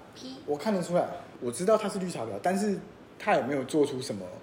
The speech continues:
Speaker 1: 那如果你是
Speaker 2: 很 over 的事情，或是怎么样。
Speaker 1: 这个原 po，你会跟学妹一起吃饭吗？
Speaker 2: 我是原 po，我会不会跟学妹吃饭？
Speaker 1: 嗯。
Speaker 2: 我一定不会跟她吃饭啊！我女朋友都生气，我怎么还会跟她吃饭呢？就算我要跟她吃饭，我也不会让，啊，不。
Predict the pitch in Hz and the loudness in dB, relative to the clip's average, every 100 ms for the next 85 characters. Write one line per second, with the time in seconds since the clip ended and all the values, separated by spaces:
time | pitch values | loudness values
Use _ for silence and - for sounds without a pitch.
0 | - - 262 247 220 185 180 208 117 214 | -18 -18 -12 -8 -6 -6 -8 -6 -4 6
1 | 151 165 143 107 - 131 120 98 104 120 | 6 8 4 2 -2 -6 -8 -8 -8 -6
2 | 214 196 196 180 185 190 208 190 175 202 | -6 -6 -4 -6 -8 -8 -8 -6 -8 -8
3 | 202 196 175 180 185 - - - 165 160 | -8 -8 -10 -8 -10 -12 -16 -16 -14 -12
4 | 156 170 - - - - - - - - | -14 -16 -18 -20 -20 -20 -20 -20 -20 -20
5 | - - - - 123 147 175 113 117 123 | -20 -20 -20 -14 -6 -2 0 0 2 0
6 | 117 120 117 107 95 98 104 101 107 - | 0 -2 -4 -6 -8 -8 -10 -10 -12 -14
7 | - - 131 151 220 185 208 208 202 220 | -16 -10 -4 0 0 2 0 0 0 0
8 | 180 180 - - - - 196 220 185 202 | -2 -4 -10 -18 -20 -4 4 4 4 2
9 | 208 196 196 175 156 135 165 190 180 190 | 0 2 4 4 2 -2 -2 0 -2 2
10 | 202 180 180 - - - - - - - | 2 2 -2 -10 -18 -20 -20 -20 -18 -2
11 | 220 226 175 196 202 208 180 165 175 190 | 4 6 8 6 4 6 6 6 6 6
12 | 170 - - - | 4 -2 -8 -6